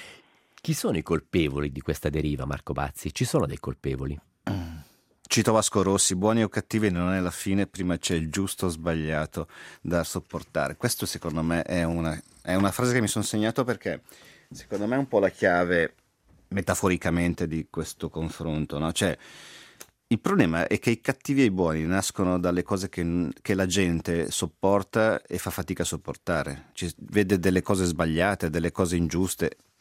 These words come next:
Speaker 2: ognuno coi suoi occhi, ok? Quindi prima c'è il giusto e c'è lo sbagliato, e dopo da questo nascono cattivisti e buonisti.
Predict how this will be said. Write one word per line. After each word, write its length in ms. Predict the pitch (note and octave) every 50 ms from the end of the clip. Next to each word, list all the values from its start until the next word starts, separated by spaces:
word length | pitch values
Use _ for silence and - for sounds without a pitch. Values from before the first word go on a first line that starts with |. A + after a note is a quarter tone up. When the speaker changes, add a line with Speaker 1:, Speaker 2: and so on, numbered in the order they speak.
| _ _ _ _ -
Speaker 2:
ognuno 460 | G#2+ G#2+ G2 G2+ A#2+ C#3 C#3+ C3 A2
coi 160 | - - F2+
suoi 280 | E2+ - - D#2+ C#2+ C2+
occhi, 440 | A#1+ G1+ - - - - C2 - - -
ok? 340 | - - - - C2 C#2+ C#2
Quindi 380 | - - A2+ G#2 F#2 E2+ E2
prima 440 | D#2 _ - - B2 G#2+ E2+ D#2 D#2 -
c'è 140 | - -
il 100 | D#2+ D#2+
giusto 300 | D2+ F2 F#2+ F#2 - -
e 40 | F2
c'è 140 | - - E2+
lo 80 | F2 E2+
sbagliato, 440 | D#2+ D#2+ F2+ F2 E2+ E2+ D#2+ -
e 40 | F#2+
dopo 200 | G2 A#2+ - -
da 120 | F#2+ F2 -
questo 440 | - G#2 G#2+ A2 - - D#3 D#3 - - - - - - - - -
nascono 580 | E2 F2 F#2 F#2 - - - G#2+ A#2 - - _ _
cattivisti 580 | - - E2+ - - - E2 F2 F2+ - - F#2
e 40 | E2+
buonisti. 540 | E2 E2 D#2+ D#2+ D2+ D2+ - - - D#2+